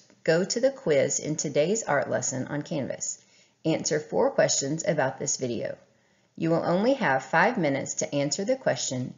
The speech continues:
and you will only be able to take the quiz one time. If you are not listening to the video,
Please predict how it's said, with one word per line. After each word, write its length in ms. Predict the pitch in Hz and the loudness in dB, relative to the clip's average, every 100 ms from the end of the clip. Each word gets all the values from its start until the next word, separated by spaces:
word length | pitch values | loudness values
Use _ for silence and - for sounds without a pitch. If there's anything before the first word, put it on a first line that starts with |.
| - | -4
and 160 | 156 | 0
you 120 | 151 | 0
will 140 | 147 - | 0 -2
only 320 | 143 170 208 | -2 0 0
be 180 | 180 165 | 0 2
able 240 | 139 151 185 | 2 0 -2
to 140 | 226 | -4
take 240 | 220 156 | 0 0
the 80 | - | -2
quiz 340 | 170 151 135 139 | -4 0 0 0
one 280 | 135 135 | -4 -4
time. 320 | 151 - - - _ _ _ _ - | -4 -8 -10 -12 _ _ _ _ -10
If 160 | 139 | -8
you 160 | 160 170 | -2 2
are 40 | |
not 200 | 208 247 | 2 2
listening 380 | 196 196 214 208 | 2 2 2 0
to 120 | 214 208 | 2 4
the 100 | 220 | 4
video, 520 | 220 156 127 135 | 4 4 4 2